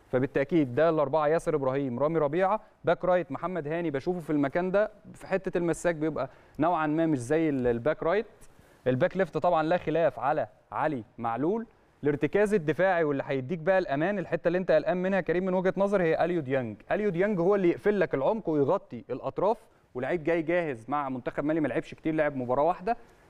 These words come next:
جنبه عمار حمدي هو البوكس تو بوكس اللي يقدر يعمل لك عملية الربط. في نقطة تانية بقى مهمة، أنت في طريقة تلاتة أربعة تلاتة بتلاعب قفشة جناح، وقفشة في، في مستواه في الفترة الأخيرة تحس إن هو مستواه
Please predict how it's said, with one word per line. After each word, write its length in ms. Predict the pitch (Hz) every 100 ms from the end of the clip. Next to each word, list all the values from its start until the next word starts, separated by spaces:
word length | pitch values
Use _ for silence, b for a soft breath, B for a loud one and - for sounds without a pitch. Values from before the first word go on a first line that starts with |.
| b
جنبه 420 | 127 190 202 139 110 _ 104
عمار 340 | 127 156 180
حمدي 360 | - 180 165 143
هو 140 | 170
البوكس 360 | 143 170 - -
تو 120 | 143
بوكس 240 | - -
اللي 140 | 135 160
يقدر 200 | 165 147
يعمل 240 | 127 175
لك 140 | 165
عملية 540 | 123 127 147 175 135 113 -
الربط. 580 | 127 127 214 - - - b b b b b
في 120 | 170
نقطة 220 | 190 208 202
تانية 260 | 220 214
بقى 180 | 208 208
مهمة، 340 | 190 190 120 - -
أنت 160 | 117 139
في 100 | -
طريقة 280 | 160 214 -
تلاتة 220 | 190 202
أربعة 240 | 175 208
تلاتة 300 | 202 196 214
بتلاعب 360 | 165 170 196 196
قفشة 260 | - - 208
جناح، 460 | 190 226 165 - - 127
وقفشة 480 | 139 202 - 220 220 b b _
في، 260 | 143 143
في 200 | 135 139
مستواه 580 | 135 131 - 143 185 208
في 120 | -
الفترة 400 | 139 131 175 185
الأخيرة 360 | 190 147 196 190
تحس 280 | - 185 190
إن 100 | 185
هو 120 | 196
مستواه 360 | 175 - 170